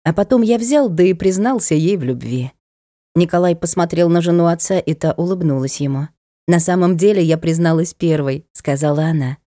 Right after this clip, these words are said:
«Просто увидела, что Саша боится это сделать. Мы поженились почти сразу, а потом Наташка родилась, а через два года и Маша».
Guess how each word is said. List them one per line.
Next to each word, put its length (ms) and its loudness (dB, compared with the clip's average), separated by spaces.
«Просто 360 2
увидела, 420 2
что 160 -4
Саша 340 -2
боится 440 0
это 260 -2
сделать. 540 -4
Мы 160 4
поженились 560 2
почти 320 -2
сразу, 560 -2
а 80 -4
потом 320 0
Наташка 420 0
родилась, 500 0
а 100 0
через 260 0
два 220 0
года 280 2
и 140 0
Маша». 460 -2